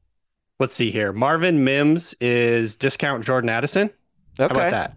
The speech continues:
Speaker 2: That's good. I like
Speaker 1: Marvin
Speaker 2: that.
Speaker 1: Mims in the second instead of Jordan Addison in the first, kind of play similar roles. I think Addison's a better route runner, but generally speaking, around the same size, both big play receivers, both a lot of,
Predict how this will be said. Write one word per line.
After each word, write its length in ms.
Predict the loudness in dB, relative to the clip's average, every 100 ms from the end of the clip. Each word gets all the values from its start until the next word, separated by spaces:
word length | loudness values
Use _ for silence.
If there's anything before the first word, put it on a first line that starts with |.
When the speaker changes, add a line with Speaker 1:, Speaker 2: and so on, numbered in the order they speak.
| -4
Speaker 2:
That's 200 | -2 0
good. 280 | 0 0 -2 -20 -20 -20 -4
I 60 | 0
like 140 | 2 2
Speaker 1:
Marvin 240 | 2 2
Speaker 2:
that. 40 | 2
Speaker 1:
Mims 160 | 2
in 80 | 2
the 80 | 2
second 420 | 0 -2 -2 -2
instead 260 | -2 0 -2
of 60 |
Jordan 240 | 0 0 2
Addison 300 | -2 0 0
in 80 | 0
the 80 |
first, 420 | -2 0 -2 -4 -8
kind 160 | -4
of 140 | -4 -8 _ -6
play 160 | -4 -2
similar 340 | 0 0 2
roles. 280 | 2 0 0
I 60 |
think 260 | -2 -4 -6 -6 -2
Addison's 380 | -2 0 -2
a 40 | 0
better 180 | 0 0
route 200 | 0 0
runner, 220 | -2 -2
but 320 | 0 -2 -4 _ _ _ -6
generally 260 | -2 0 -2
speaking, 500 | -2 -2 -2 -2 -2
around 320 | -2 -2 0
the 60 | -2
same 240 | -2 -4
size, 540 | -2 -2 0 -2 -4
both 320 | -2 0 0 -2
big 180 | -4
play 120 | 0 -2
receivers, 340 | 0 -2 -2
both 160 | -4 0
a 40 |
lot 140 | 0
of, 240 | 0 -4